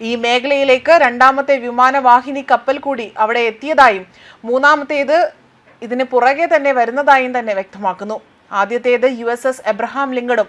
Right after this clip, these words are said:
അതിൻ്റെ എൺപതോളം വിമാനങ്ങളും കഴിഞ്ഞ ഞായറാഴ്ച, അല്ലെങ്കിൽ കഴിഞ്ഞ ദിവസങ്ങളിലായി തന്നെ ഇറാനിൽ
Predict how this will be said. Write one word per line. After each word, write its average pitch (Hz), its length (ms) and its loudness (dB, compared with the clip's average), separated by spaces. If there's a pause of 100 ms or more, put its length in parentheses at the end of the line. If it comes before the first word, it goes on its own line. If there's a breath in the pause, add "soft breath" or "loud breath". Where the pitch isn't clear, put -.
അതിൻ്റെ 214 300 -4
എൺപതോളം 254 680 2
വിമാനങ്ങളും 254 680 0 (260 loud breath)
കഴിഞ്ഞ 240 440 0
ഞായറാഴ്ച, 254 540 2
അല്ലെങ്കിൽ 208 380 -6 (380 soft breath)
കഴിഞ്ഞ 233 240 0
ദിവസങ്ങളിലായി 277 760 -2
തന്നെ 247 180 -6
ഇറാനിൽ 247 440 -2